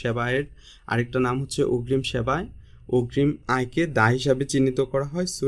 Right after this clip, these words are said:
এটা ক্রেডিট পাশে বসবে। তারপর ব্যাংক জমাতিরিক্ত আমার একটা দায়, দায় এটা ক্রেডিট পাশে বসবে, নগদ তহবিল এটা সমাপনী নগদ তহবিল, এটা আমার সম্পদ, ডেবিট পাশে আসবে। বীমা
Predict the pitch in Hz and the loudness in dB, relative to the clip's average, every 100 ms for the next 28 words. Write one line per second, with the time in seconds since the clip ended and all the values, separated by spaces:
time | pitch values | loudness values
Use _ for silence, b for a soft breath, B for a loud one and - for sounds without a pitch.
0 | 127 123 123 - 127 127 127 127 127 127 | 0 0 -4 4 4 4 -2 -4 -2 -2
1 | 120 139 202 - 123 120 123 120 120 120 | -2 -4 -8 -2 0 0 -2 -2 0 -2
2 | 120 - 123 127 131 127 131 135 135 131 | -6 -10 0 2 4 2 2 0 0 -4
3 | 127 - 123 190 - _ _ _ _ - | -6 -4 -4 -4 -10 _ _ _ _ -4
4 | 120 123 123 117 110 113 160 254 208 143 | -2 -2 -2 -4 0 0 0 -6 -10 -4
5 | 117 113 117 123 123 - 120 120 - 123 | 0 2 0 -2 -6 -4 -2 -2 -4 -6
6 | 131 123 120 117 160 156 113 113 127 127 | -6 -4 -4 -4 -2 0 0 0 -2 -2
7 | 135 135 131 180 - 123 - 117 117 131 | -4 -4 -6 -6 -6 -8 -4 -4 -2 0
8 | 131 123 117 127 131 139 175 180 131 110 | 0 0 -2 -4 -4 -6 -4 -4 -2 -2
9 | 113 - - 123 123 170 196 b b b | -4 -6 -6 -6 -4 -4 -6 b b b
10 | b b 127 127 123 120 - 123 123 120 | b b 2 4 4 0 -4 -4 0 0
11 | 117 151 - 170 127 - 131 131 113 | 0 -4 -4 -6 -8 -8 -2 0 2